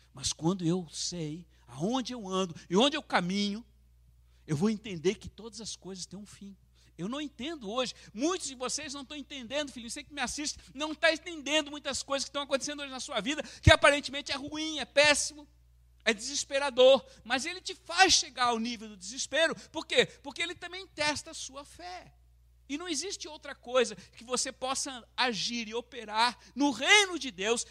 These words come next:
se você não tiver fé. Da pouco o pastor Israel chegou pra mim e disse: "Ô, ô pai, aquela casa ali ou aquela outra ali?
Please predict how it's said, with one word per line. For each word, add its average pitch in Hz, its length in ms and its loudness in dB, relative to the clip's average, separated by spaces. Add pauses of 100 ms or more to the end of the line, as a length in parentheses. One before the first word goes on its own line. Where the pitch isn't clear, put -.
se - 200 -6
você 233 440 -10
não 208 400 -14 (440)
tiver 117 340 -18
fé. - 340 -20 (1000)
Da 101 100 -14
pouco - 280 -14
o - 20 -20
pastor 131 300 -14
Israel 151 240 -14
chegou 151 200 -18
pra 147 140 -20
mim 180 140 -14
e 165 60 -14
disse: - 180 -12
"Ô, 180 120 -4 (360)
ô 175 100 -14
pai, 151 340 -2 (680)
aquela 226 440 0
casa 226 360 2
ali 294 280 4 (300)
ou 294 80 0
aquela 247 440 2
outra 233 360 8
ali? 320 340 -2